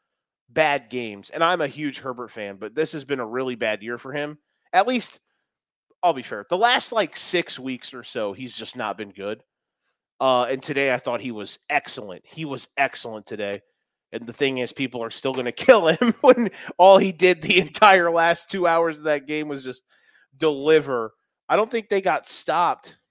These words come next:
They got stopped one time after their, or, so Herbert threw that interception. They punted on their first drive, got a field goal. Herbert throws an interception, then they punt. They're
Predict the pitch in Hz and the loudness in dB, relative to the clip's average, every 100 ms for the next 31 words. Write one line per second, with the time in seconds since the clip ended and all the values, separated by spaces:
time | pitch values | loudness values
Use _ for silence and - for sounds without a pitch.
0 | _ _ _ _ _ _ _ _ _ _ | _ _ _ _ _ _ _ _ _ _
1 | _ - 196 240 269 - 254 226 - 156 | _ -6 -2 2 0 0 -2 -2 -4 -10
2 | 151 160 196 208 - 170 165 135 120 117 | -4 0 -2 -2 -8 -4 -2 -4 -6 -8
3 | 143 143 - 156 135 131 127 151 165 160 | -6 -6 -6 -10 -6 -4 -4 -2 -4 -4
4 | 151 160 185 170 190 226 233 208 202 190 | -6 -8 -4 0 0 0 -6 -8 0 0
5 | 185 185 170 170 139 - 120 110 _ _ | 0 -6 -4 -4 -4 -8 -14 -14 _ _
6 | _ _ _ - 185 196 214 233 233 233 | _ _ _ -4 -2 0 -2 -2 -2 -4
7 | 226 214 214 - 175 156 151 151 _ _ | -6 -6 -6 -4 -2 0 0 -4 _ _
8 | 160 202 - - 190 180 139 127 127 - | -2 0 -2 -2 0 0 -4 -4 -4 -6
9 | _ _ _ _ - 226 247 214 190 202 | _ _ _ _ -2 0 -2 -8 -8 -2
10 | 214 180 185 185 196 - 180 - 180 175 | -2 -2 -4 -4 -6 -4 -4 -4 -8 -8
11 | 170 143 156 175 165 147 - 123 101 - | -10 -8 -6 -2 -4 -4 -8 -10 -10 -20
12 | _ _ _ - 151 | _ _ _ -4 -4